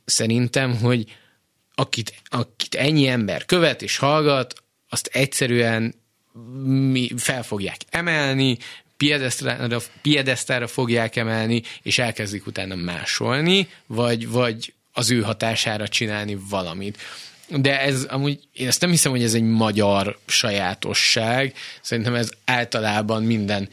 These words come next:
nem csak zenei, ilyen, ilyen általános művészeti felfogás, hogy vannak, akik elkezdik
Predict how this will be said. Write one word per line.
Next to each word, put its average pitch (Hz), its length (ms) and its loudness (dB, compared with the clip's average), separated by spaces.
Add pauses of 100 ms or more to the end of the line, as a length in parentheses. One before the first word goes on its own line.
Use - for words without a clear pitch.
(280)
nem 120 140 -2
csak 110 160 -2
zenei, 104 340 2
ilyen, 110 360 0
ilyen 104 360 -6
általános 98 440 -4
művészeti 101 1000 0 (640)
felfogás, 139 880 0 (340)
hogy 113 360 0
vannak, 113 480 2
akik 104 420 -4
elkezdik 107 720 -2